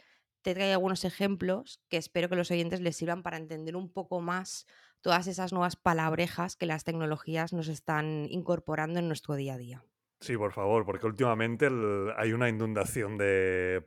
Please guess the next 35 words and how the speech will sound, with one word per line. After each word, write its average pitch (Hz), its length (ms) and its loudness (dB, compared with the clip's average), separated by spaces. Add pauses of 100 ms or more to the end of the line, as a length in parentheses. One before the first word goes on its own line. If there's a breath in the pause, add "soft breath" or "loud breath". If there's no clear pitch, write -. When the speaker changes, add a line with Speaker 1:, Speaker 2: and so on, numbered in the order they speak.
Speaker 2:
palabras 107 800 4
técnicas 110 520 0
raras 101 680 2
tremenda, 101 680 0
¿eh? 156 60 -10 (220)
Speaker 1:
Al 196 140 -2
final 185 300 2
son 233 160 2
como 190 220 4
muchos 214 400 4
conceptos 233 800 4
que 208 80 2
no 190 100 2
sabes 214 300 2
cómo 226 160 2
interactúan 220 500 2
entre 226 560 0
ellos, 214 480 0
etcétera, 165 540 -6
¿no? 196 240 -6 (640 soft breath)
Entonces, 180 600 2
eh, 170 520 2
¿qué 240 140 6
me 269 100 4
dirías 190 400 0
si 196 140 -6
te 180 160 2
digo 170 520 -2 (280)
que 202 140 2
la 175 100 4
inteligencia 170 500 -2
artificial 214 640 -2 (220)
es 202 140 0
como 214 200 0
tener 151 460 -4